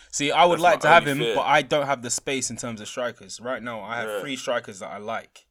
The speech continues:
Speaker 1: For me to put Welbeck in, I have to take someone out, and then I won't have someone I can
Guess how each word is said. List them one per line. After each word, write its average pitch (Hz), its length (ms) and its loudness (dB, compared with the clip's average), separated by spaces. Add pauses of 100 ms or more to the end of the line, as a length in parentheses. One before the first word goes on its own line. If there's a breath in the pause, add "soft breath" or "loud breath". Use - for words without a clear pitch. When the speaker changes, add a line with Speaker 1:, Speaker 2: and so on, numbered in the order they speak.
(260)
Speaker 1:
For 117 100 -8
me 156 160 -4
to - 100 -8
put 143 160 -4
Welbeck 120 400 -2
in, 139 220 -2
I 110 40 -4
have 110 120 -8
to - 80 -8
take 113 80 -8
someone 165 320 -4
out, 135 180 -2
and 113 200 -6
then 113 420 -6 (180)
I 117 80 -6
won't 131 280 -4
have 127 340 -4
someone 113 260 -6
I 104 60 -8
can 104 220 -16